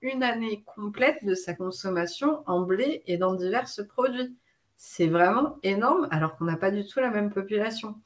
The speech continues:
Et donc, ils ont siphonné les marchés ces derniers temps. Et c'est pour ça aussi que les prix du blé ont fait, euh,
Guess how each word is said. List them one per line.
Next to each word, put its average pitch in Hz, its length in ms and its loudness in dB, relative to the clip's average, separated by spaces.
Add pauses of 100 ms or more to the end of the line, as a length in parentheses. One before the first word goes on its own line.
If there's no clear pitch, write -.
(440)
Et 190 120 4
donc, 247 280 2
ils 170 140 2
ont 180 100 2
siphonné 247 720 2
les 202 80 2
marchés 175 560 0
ces - 180 -4
derniers 160 360 4
temps. 370 260 -2 (380)
Et 185 100 6
c'est 190 180 2
pour 202 200 4
ça 254 220 6
aussi 240 420 0
que - 160 -8
les 190 320 2
prix 220 340 -4
du 180 160 -2
blé 220 320 4
ont 180 140 0
fait, 208 280 2
euh, 147 360 4